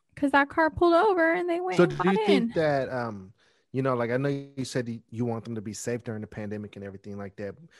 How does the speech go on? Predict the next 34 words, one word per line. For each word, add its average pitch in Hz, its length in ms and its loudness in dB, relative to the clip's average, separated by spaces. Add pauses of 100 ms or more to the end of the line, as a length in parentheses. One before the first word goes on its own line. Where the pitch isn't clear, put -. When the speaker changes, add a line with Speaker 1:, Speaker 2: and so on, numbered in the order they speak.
(200)
Speaker 2:
Do 131 60 0
you 139 60 2
think 147 300 -6 (140)
that, 120 180 -2
like, 110 220 -8
it's, - 260 -14 (260)
like, 104 260 -14 (200)
really 123 260 0
going 135 280 -2
down 139 220 0
right 139 120 -4
now 139 160 -4
with 131 120 -8
the 139 60 -10
prostitution 139 600 -8
because 131 260 -8
of 123 60 -14
the 127 60 -10
pandemic? 139 500 -8 (260)
Like, 113 200 -6 (380)
they 113 380 -2
aren't 117 260 -6
working 120 280 -4
at 113 160 -10
their 107 140 -6
regular 110 280 -6
jobs 113 520 -4 (340)
or 110 100 -4
whatnot, 247 540 8
Speaker 1:
No, 220 80 6
Speaker 2:
so 214 140 -2
Speaker 1:
s-, - 80 -8 (100)
there's 339 420 4
no 269 720 2